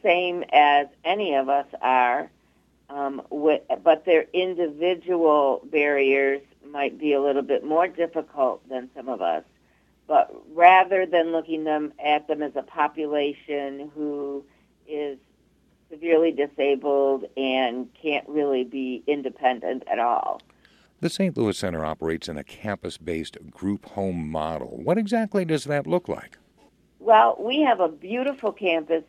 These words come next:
Speaker 1: out here just a little bit west of Chelsea that is bright and sunny and has deer wandering the,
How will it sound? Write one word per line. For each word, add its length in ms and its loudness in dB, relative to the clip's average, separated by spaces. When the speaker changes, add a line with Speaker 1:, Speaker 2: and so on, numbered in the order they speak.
Speaker 1:
out 260 2
here 380 -2
just 400 -2
a 60 -8
little 280 0
bit 300 0
west 400 0
of 80 -14
Chelsea 720 -4
that 340 4
is 480 -2
bright 400 2
and 220 -4
sunny 720 -2
and 640 -4
has 500 2
deer 360 4
wandering 1200 -2
the, 280 0